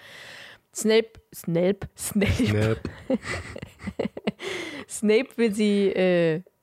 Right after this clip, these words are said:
Speaker 1: wegnehmen, doch Lockhart kommt die natürlich zuvor und hält seinen Zauberstab auf die Schlange. Im Film sagt er, „Volate astendere!“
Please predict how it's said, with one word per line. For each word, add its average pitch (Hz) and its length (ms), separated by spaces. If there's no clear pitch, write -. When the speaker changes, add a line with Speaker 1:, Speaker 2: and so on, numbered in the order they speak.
Speaker 1:
wegnehmen, 285 480
doch - 160
Lockhart 185 520
kommt - 280
die 330 60
natürlich 269 440
zuvor 202 640
und 185 520
hält 208 300
seinen 190 180
Zauberstab 226 580
auf 208 200
die 208 100
Schlange. 208 500
Im 190 200
Film 220 260
sagt 185 320
er, 160 160
„Volate 240 720
astendere!“ 269 1120